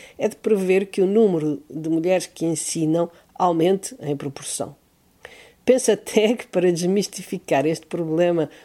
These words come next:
o próprio Dalai Lama já afirmou inúmeras vezes que a sua próxima encarnação poderá ser feminina. E mesmo no Oriente, por influência do contacto com o Ocidente,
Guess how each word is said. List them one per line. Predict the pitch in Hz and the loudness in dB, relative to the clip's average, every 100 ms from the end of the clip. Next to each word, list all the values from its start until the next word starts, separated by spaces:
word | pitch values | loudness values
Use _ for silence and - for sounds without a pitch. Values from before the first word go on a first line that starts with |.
| - | -2
o | 233 | 0
próprio | 233 262 247 | 2 2 4
Dalai | 220 233 214 | 4 6 6
Lama | 185 202 208 | 6 4 4
já | 185 185 | 4 2
afirmou | 190 - 185 175 180 214 196 185 | 2 0 0 2 6 6 6 4
inúmeras | 196 190 254 208 156 | 4 4 6 4 2
vezes | 147 143 143 - | 2 2 2 -4
que | - | -2
a | 196 | -2
sua | - 226 175 | 2 2 4
próxima | 185 196 175 165 | 2 0 0 -2
encarnação | 160 170 165 151 - 156 156 | 0 -2 0 -2 0 0 0
poderá | - 170 160 | -2 0 0
ser | 147 - 160 | 0 2 0
feminina. | 139 - 151 143 135 117 - _ _ _ _ _ _ - - - - - - _ _ | 0 0 0 0 -2 -6 -14 _ _ _ _ _ _ -20 -20 -20 -20 -20 -20 _ _
E | 202 | 2
mesmo | 202 214 202 | 6 6 4
no | 185 | 2
Oriente, | 180 165 156 170 277 285 - 151 147 143 | 4 2 2 4 4 0 -2 0 0 -2
por | 165 | 0
influência | 156 151 151 165 160 156 147 - 147 135 | 2 2 2 4 4 4 2 0 2 2
do | 135 143 | 2 0
contacto | 147 143 165 156 - | -2 2 0 0 -8
com | - | -4
o | 143 120 | -2 -2
Ocidente, | 139 - 151 226 277 277 | -4 -4 2 4 4 -2